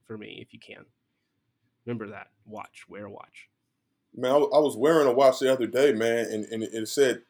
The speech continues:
Speaker 2: eighteen forty-five on it. I was like, "Ain't no damn eighteen hour. Like, what, what? What, <laughs> what time? What kind of watch is this?" So I just threw it in the water, man.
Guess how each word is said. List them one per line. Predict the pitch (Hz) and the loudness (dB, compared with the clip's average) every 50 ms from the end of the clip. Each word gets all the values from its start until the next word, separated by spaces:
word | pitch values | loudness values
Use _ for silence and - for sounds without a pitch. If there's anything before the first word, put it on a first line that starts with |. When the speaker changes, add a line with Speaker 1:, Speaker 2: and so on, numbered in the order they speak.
| _ _ _ - | _ _ _ -6
Speaker 2:
eighteen | 139 139 139 135 - 151 139 127 | -6 -4 -4 -6 -6 -6 -6 -4
forty-five | 127 143 143 135 120 107 - 123 143 147 127 117 | -2 -2 -2 -2 -2 0 0 2 4 4 4 4
on | 107 104 104 | 2 0 0
it. | |
I | 120 | 0
was | 160 160 | 0 0
like, | 160 165 196 | 0 0 2
"Ain't | 214 | 2
no | 214 214 175 | 2 0 0
damn | 180 175 139 - 113 | 0 0 0 0 -2
eighteen | 120 127 127 - 139 127 117 | -4 -4 -4 -4 -4 -2 0
hour. | 110 110 113 123 147 170 190 - - | 2 2 2 2 0 -2 -6 -12 -10
Like, | 127 131 127 | -8 -6 -4
what, | 185 208 - | -4 -4 -4
what? | 131 165 226 311 - _ _ _ _ _ _ - | -2 -2 -2 -4 -6 _ _ _ _ _ _ -14
What, | 135 190 - - - - 160 156 - | -12 -12 -12 -12 -14 -18 -18 -18 -18
<laughs> | - - - - - - | -20 -20 -20 -20 -4 0
what | - - | 0 0
time? | - - 587 392 - - 233 - - - - 381 - - - - - - 330 - _ | 4 6 6 6 6 4 0 -4 -6 -8 -10 -10 -10 -10 -12 -16 -16 -14 -14 -14 _
What | - 247 - | -12 -4 0
kind | - 208 190 | 4 6 8
of | 180 | 8
watch | 196 220 - - - | 10 8 8 6 4
is | 214 208 190 | 0 0 2
this?" | 247 240 190 175 - | 6 6 6 6 8
So | 156 147 | 8 6
I | 147 | 6
just | 143 143 | 6 4
threw | - 160 151 147 | 2 4 4 4
it | 139 | 4
in | 135 | 2
the | 120 117 | 2 2
water, | 117 113 101 92 98 | 4 4 2 2 0
man. | 98 98 98 98 | -4 -6 -6 -8